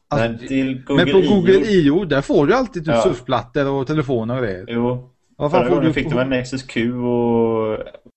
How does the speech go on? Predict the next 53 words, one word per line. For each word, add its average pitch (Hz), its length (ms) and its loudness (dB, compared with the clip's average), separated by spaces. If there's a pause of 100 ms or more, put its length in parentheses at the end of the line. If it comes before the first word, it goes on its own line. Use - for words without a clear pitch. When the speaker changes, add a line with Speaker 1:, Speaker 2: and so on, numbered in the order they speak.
(160)
Speaker 2:
en 113 300 -6
Galaxy 117 340 -4
Nexus, 107 420 -12
eller 107 100 -6
vad 110 100 -2
det 110 40 -2
var. 104 200 -6 (220)
Speaker 1:
Ja. 95 340 -8 (260)
Vad 151 160 0
får 170 140 0
du 151 80 -4
hos 143 120 -4
Apple? 123 260 -2
Du 139 180 -2
får 135 300 -2
en, 135 200 -4
eh, 131 240 -6 (340)
penna 98 300 -4
eller 110 100 -12
något. 87 300 -14 (380)
Speaker 2:
Ja. 117 180 -6 (640)
Speaker 1:
<laughs> 208 100 0 (880)
Nej, - 160 -2
jag 156 80 6
vet 170 140 4
inte. 143 140 2
Jag 160 360 2
skulle 160 240 0
hell-, 147 200 -2
jag 156 140 4
går 151 100 2
hellre 139 280 2
på 208 120 -4
Google 180 380 0 (140)
I 131 80 4
O 120 120 2
än, 113 260 -4
eh, 107 380 -8
Apples - 360 -10
keynote. 95 240 -12 (380)
Helt 113 200 0
Speaker 2:
Ja. - 340 -2 (320)
Google 123 400 -2
I 110 180 -2
O 123 60 0
gör 131 140 2
ju 110 80 0
en 104 60 -8
liten 104 200 -10
show 117 320 -6
av 123 140 -2
det 117 60 -2
också. 107 280 -10